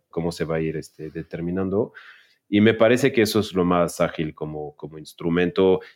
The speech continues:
Ya hay documentos estandarizados, ya hay abogados que los conocen súper bien. O sea, como que se vuelve fácil un poco de leer los, los términos de una ronda cuando son Delaware, Safe, Convertible Note, eh, ya, como que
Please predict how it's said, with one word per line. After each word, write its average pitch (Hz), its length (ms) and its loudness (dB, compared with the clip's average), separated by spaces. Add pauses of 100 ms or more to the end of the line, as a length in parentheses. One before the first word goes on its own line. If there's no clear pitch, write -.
Ya 101 140 6
hay 104 100 8
documentos 92 580 2
estandarizados, 85 920 0
ya 92 100 6
hay 90 140 4
abogados 85 500 2
que 80 140 -8
los 78 160 -6
conocen 80 400 -8
súper - 320 -6
bien. 85 240 2
O 82 40 -6
sea, 90 120 -2
como 101 200 2
que 101 200 4
se 101 140 2
vuelve 110 360 4
fácil 98 560 0
un 85 80 -2
poco 90 320 0
de 80 140 -2
leer 82 240 0
los, 78 400 -10
los 85 200 -8
términos 85 420 -2
de 80 60 -8
una 80 220 -4
ronda 104 400 2
cuando 78 240 -8
son 78 380 -12 (360)
Delaware, 90 640 4
Safe, 87 440 0
Convertible 80 480 -4
Note, 82 340 -2 (140)
eh, - 420 -10 (280)
ya, 69 220 -6 (140)
como - 240 -20
que - 180 -20